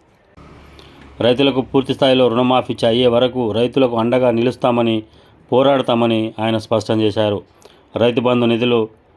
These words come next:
అతిగతి లేదని అన్నారు. రైతులకు బోనస్ విషయంలోనూ కాంగ్రెస్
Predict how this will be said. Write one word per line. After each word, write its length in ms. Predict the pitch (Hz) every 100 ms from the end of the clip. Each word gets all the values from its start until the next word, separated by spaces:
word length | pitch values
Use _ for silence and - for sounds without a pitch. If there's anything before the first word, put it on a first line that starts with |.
| _
అతిగతి 480 | 107 110 131 123 123
లేదని 360 | 110 117 117 113
అన్నారు. 400 | 107 110 104 90 - _ _ _
రైతులకు 400 | 117 131 143 131
బోనస్ 340 | 120 131 131 131
విషయంలోనూ 480 | 120 127 117 120
కాంగ్రెస్ 440 | 117 117 120 120